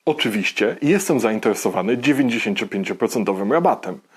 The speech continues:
Poprosiłem także o wymagania techniczne dotyczące, e, spotu, tak żeby go jak najszybciej przygotować do emisji.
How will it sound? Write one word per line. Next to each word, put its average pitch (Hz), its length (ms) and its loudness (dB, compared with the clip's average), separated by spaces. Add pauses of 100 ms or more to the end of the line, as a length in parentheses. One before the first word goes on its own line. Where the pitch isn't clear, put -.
(500)
Poprosiłem 165 420 2
także 151 300 0
o 135 80 4
wymagania 123 480 2
techniczne 135 680 0
dotyczące, 95 640 -2 (380)
e, - 160 -4
spotu, - 540 -2 (220)
tak 117 160 -2
żeby 117 200 2
go 120 120 4
jak 139 180 2
najszybciej 131 460 -2
przygotować 107 680 -2
do 120 200 0
emisji. - 520 -6